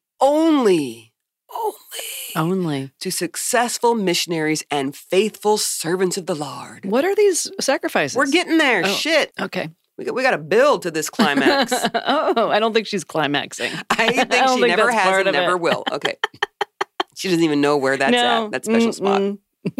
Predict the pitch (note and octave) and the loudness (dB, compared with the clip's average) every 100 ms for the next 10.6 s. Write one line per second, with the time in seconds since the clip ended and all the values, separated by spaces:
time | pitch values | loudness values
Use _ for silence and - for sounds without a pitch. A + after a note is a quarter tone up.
0 | C#4+ E3+ D#3+ D3+ D3 F3 A3+ A3 - - | 0 2 2 2 4 2 0 -4 -6 -8
1 | - G#3 - G#3 G#3 G#3 F3+ C#3+ B3 - | -4 -6 -4 0 2 2 0 -4 -8 -6
2 | G3+ G#3 F#3+ B3 A#3 D3+ F#3+ G3+ D#3 - | -8 -6 -2 0 2 0 -2 -4 -6 -8
3 | - - G3 G#3+ G3+ F3 C#3 D3+ G3 B3 | -8 0 2 2 0 0 2 2 2 2
4 | - - _ _ - A3 A#3+ A#3+ G#3+ E3+ | -2 -12 _ _ 0 4 4 4 2 0
5 | F3 D#3+ B3+ D4+ F#3 D#3 E3+ G3 A3 A3+ | 0 4 4 4 0 -2 -2 2 2 2
6 | G3 F#3 F#3 A#3 F#3+ F3+ D3 A3 G#4+ D#3 | 2 2 0 0 2 2 2 2 2 0
7 | B2 - A#2+ C#3+ D3+ G#3+ A#3 - - - | -2 -4 0 2 2 0 0 -2 -6 -8
8 | - - G#3 - - - - A#3 - A3 | -8 -6 -6 -6 -10 -12 -4 -6 -2 0
9 | G#3 G#3+ G3 G#3 - - - B3+ C#4+ D4 | 0 0 0 -2 -8 -8 -2 0 2 2
10 | C#4 A#3 F#3+ F#3+ F#3+ F#3 | 2 2 2 2 2 0